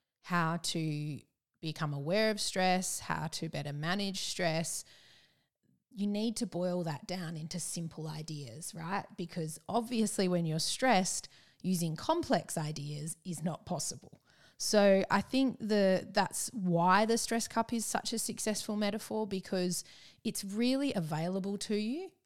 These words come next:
even under duress, even in times of stress. And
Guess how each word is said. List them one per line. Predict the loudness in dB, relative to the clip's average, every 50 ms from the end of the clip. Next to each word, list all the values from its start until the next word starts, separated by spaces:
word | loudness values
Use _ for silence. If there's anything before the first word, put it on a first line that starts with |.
| -6 -2
even | 0 0 2 2 0 0 -2 -4
under | -4 -4 -2 -2 -2 -2 -2 -4 -4 -6 _ _
duress, | -8 -6 -4 -4 -4 -4 -4 -4 -6 -4
even | -2 -2 -2 0 -2 -4 -4 _
in | -6 -4 -2 -2 -2 -2 -4 -6 _ _
times | -10 -6 -4 -4 -4 -4 -4 -4
of | -4 -4
stress. | -4 -4 -4 -6 -8 -8 -6 -6 -8 -8 -8 -12 -20 -20 -20 -20 -20 -20 -12 _
And | 0 2 2 4 4 4 2 2 2 0 0 -2